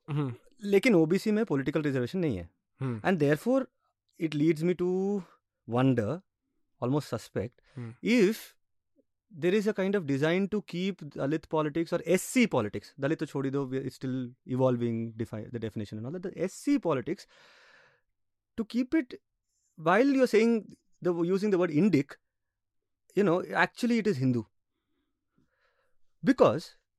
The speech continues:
Speaker 2: every elected body anywhere in India has its share of S C
Speaker 1: Mm-hmm.
Speaker 2: candidates, right? It's by default, by design, hona hi hai. And we know that the Neo-Buddhist movement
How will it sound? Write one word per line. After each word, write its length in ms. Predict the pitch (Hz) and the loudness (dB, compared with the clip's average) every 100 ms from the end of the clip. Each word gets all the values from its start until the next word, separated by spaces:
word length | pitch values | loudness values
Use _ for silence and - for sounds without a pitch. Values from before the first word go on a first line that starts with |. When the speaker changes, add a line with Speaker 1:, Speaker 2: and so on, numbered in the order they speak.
| _ _ _ _ _ _ | _ _ _ _ _ _
Speaker 2:
every 720 | 185 220 240 208 226 269 277 240 | 2 8 8 8 2 4 6 8
elected 440 | 190 185 220 175 | 6 6 2 4
body 460 | 156 156 185 190 - | 2 2 2 0 0
anywhere 580 | 147 185 214 202 190 175 - - | 2 4 6 6 4 0 -10 -4
in 160 | 143 | 0
India 420 | 139 135 123 110 113 _ _ _ _ _ _ - - | 2 2 0 -4 -10 _ _ _ _ _ _ -10 -10
has 340 | 123 156 185 190 | -4 0 2 2
its 200 | 202 - | -2 -2
share 260 | 139 131 | 0 2
of 220 | 170 202 - - | 0 -2 -12 -6
S 200 | 127 123 | -4 -2
C 100 | 131 | -2
Speaker 1:
Mm-hmm. 80 | 123 - _ _ _ _ _ _ _ _ - | -2 -4 _ _ _ _ _ _ _ _ -8
Speaker 2:
candidates, 480 | 127 104 95 - - - _ | -6 -4 -6 -12 -18 -20 _
right? 200 | 170 196 - | -10 -10 -10
It's 260 | 160 139 - - | -12 -12 -16 -6
by 200 | 131 127 | -2 -2
default, 440 | 117 120 165 185 | -2 -4 -4 -4
by 120 | 127 | -4
design, 480 | 104 107 117 139 185 - - - - | -4 -4 -2 -2 -4 -8 -20 -18 -6
hona 260 | 123 131 139 | -2 0 0
hi 240 | 143 101 | -2 -6
hai. 80 | 98 _ _ _ _ | -10 _ _ _ _
And 260 | 170 262 285 | 0 2 2
we 140 | 233 | 4
know 200 | 220 190 | 4 4
that 300 | 180 190 226 - | 4 4 2 -4
the 80 | 156 | -2
Neo-Buddhist 460 | 160 156 156 151 147 | 2 4 2 -2 -2
movement 460 | 131 127 143 175 | -4 -2 -2 -4